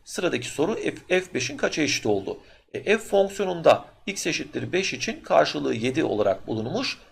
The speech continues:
O halde buranın cevabı yedi olacak. Diğer taraftan F üç değerine baktığımızda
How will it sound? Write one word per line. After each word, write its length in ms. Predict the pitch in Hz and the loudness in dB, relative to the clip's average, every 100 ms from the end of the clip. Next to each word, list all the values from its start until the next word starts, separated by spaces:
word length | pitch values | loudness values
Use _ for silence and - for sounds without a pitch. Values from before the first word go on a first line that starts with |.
| - | -4
O 80 | 113 | 2
halde 240 | 104 110 | 2 2
buranın 280 | 143 123 110 | 0 0 0
cevabı 400 | 120 117 101 269 | 0 4 4 4
yedi 220 | 294 170 | 2 4
olacak. 440 | 214 - - 87 - - - _ _ | 4 2 -2 -6 -8 -20 -20 _ _
Diğer 260 | 143 220 240 | 4 4 6
taraftan 440 | 240 226 226 220 - | 4 2 2 0 0
F 240 | 220 220 - | -2 -2 -4
üç 220 | 190 - | -6 -2
değerine 360 | 131 113 107 101 | 0 2 0 6
baktığımızda 720 | 104 - 110 98 95 214 | 6 6 -8 -8 2 2